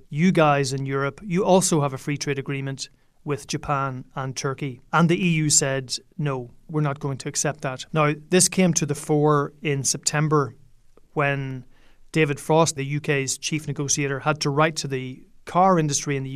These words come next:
U K and say, this idea of what's called diagonal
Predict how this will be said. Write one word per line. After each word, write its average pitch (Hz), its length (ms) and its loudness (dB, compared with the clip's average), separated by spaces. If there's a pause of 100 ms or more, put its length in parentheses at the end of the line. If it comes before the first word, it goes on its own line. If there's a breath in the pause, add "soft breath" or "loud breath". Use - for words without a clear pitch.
U - 20 -4
K 135 220 -6
and 131 100 -6
say, 135 400 -2
this 165 280 6
idea 151 480 4
of 135 640 -4
what's 151 220 -6
called 143 380 -2
diagonal 147 760 2